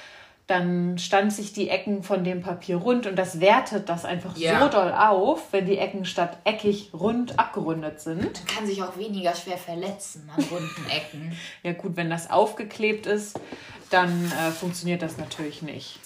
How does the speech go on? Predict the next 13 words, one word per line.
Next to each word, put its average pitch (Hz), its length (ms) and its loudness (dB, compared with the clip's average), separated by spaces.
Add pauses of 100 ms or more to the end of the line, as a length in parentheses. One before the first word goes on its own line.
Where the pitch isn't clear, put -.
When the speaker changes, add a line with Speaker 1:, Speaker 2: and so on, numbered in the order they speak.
(360)
Speaker 2:
Ja. 160 340 -8 (140)
Speaker 1:
Ich - 100 -18
kann 190 80 -4
dir 180 80 0
das 175 140 4
Speaker 2:
Ach. 175 60 -4
Speaker 1:
mal 170 120 -2
hier 170 160 -2
vorführen. 208 560 -2 (760)
Speaker 2:
Zack, - 340 -2 (320)
das 220 240 0
klappt - 320 -8
gut. 202 460 -4